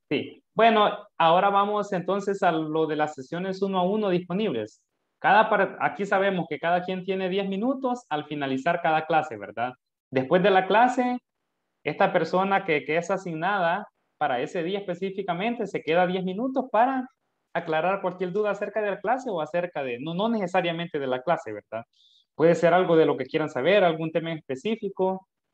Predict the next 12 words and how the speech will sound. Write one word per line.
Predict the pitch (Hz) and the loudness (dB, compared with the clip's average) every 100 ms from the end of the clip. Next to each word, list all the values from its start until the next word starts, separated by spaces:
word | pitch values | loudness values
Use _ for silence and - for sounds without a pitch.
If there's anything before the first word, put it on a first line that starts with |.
| _ | _
Pueden | 135 156 160 | 0 0 2
preguntar | 147 131 151 185 | 0 2 2 2
vocabulario, | 156 - 120 123 180 196 180 170 | 0 0 0 2 2 4 0 -2
pronunciación | 143 135 120 120 - 208 190 | -8 -8 -8 -10 -4 -2 0
en | 170 | 0
general, | 165 170 190 104 - _ _ - | 0 2 2 0 -4 _ _ -8
¿ok? | 190 262 262 _ _ _ _ _ - | -6 -6 -10 _ _ _ _ _ -2
Y | 294 302 320 320 - - _ _ _ _ - | 4 6 6 4 -4 -18 _ _ _ _ 0
esto | 214 208 180 | 0 2 2
es | |
importante | 165 143 131 156 143 123 | 2 0 -2 0 -2 -2
acá. | 113 104 | -4 -4